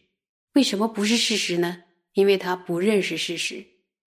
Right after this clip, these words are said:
那么这个修行者不认识什么样的事实？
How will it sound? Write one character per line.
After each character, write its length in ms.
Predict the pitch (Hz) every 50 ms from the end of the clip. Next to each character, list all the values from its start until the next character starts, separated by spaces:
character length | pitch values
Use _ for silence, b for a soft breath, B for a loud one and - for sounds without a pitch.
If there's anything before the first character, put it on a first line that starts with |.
| _ _ _ _ _ _ _ _
那 100 | - 294
么 100 | 277 254
这 140 | 247 247 262
个 100 | 240 233
修 380 | 226 - - 285 285 277 277 285
行 440 | 277 - - - 180 175 180 208 208
者 200 | - 180 160 -
不 220 | - - - 170
认 260 | 175 202 202 190 180
识 160 | 180 - 175
什 240 | 165 160 - - 160
么 100 | 160 170
样 160 | 185 190 180
的 120 | 170 175 160
事 200 | - - 175 170
实？ 200 | - - -